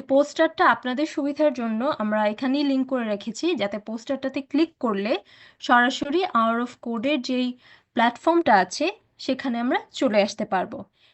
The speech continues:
আমি আবারও বলছি, আমরা কানেক্ট ডট এডু ডট বিটিতে যখন সার্চ দিব, তখন আপনাদের স্ক্রিনের সামনে এর-, এইভাবে পোস্টারটা চলে আসবে। যদি কারো পোস্টারটা আসতে সমস্যা হয়, আপনারা একটু রিলোড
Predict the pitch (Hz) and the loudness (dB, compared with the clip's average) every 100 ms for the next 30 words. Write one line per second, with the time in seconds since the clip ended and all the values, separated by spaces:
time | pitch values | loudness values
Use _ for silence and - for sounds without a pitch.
0 | _ 226 220 208 208 247 285 285 269 - | _ -2 2 4 4 4 4 2 0 -2
1 | 370 269 226 226 220 220 247 233 262 262 | -2 0 -2 -2 -2 -2 -4 -2 -2 -4
2 | 233 233 262 247 214 214 208 220 233 226 | -6 -4 -4 -4 -4 -6 -6 -8 -6 -8
3 | 247 262 254 247 254 - 214 196 226 - | -4 -4 2 2 2 -2 -6 -2 -2 -2
4 | - - _ - 233 262 311 262 240 233 | -8 -20 _ -2 -2 0 0 -2 -4 -2
5 | 269 262 - - - 285 285 311 311 269 | -2 -4 -10 -14 -4 0 4 4 2 0
6 | 214 214 330 415 _ _ - 254 254 - | 0 -2 -4 -8 _ _ -2 -2 -2 -2
7 | 262 254 269 302 359 226 220 240 226 339 | -2 2 2 2 0 -4 -4 -8 -2 -2
8 | - 302 226 196 - - - _ _ _ | 2 4 6 4 2 -12 -14 _ _ _
9 | 220 277 294 392 320 277 277 247 262 254 | -2 0 2 2 6 6 6 2 -4 -6
10 | 240 208 208 240 - 214 220 220 247 320 | 0 0 0 -6 -4 -4 -2 -4 -2 0
11 | 339 - 214 226 269 247 247 254 | -2 -2 -6 -2 -2 0 0 0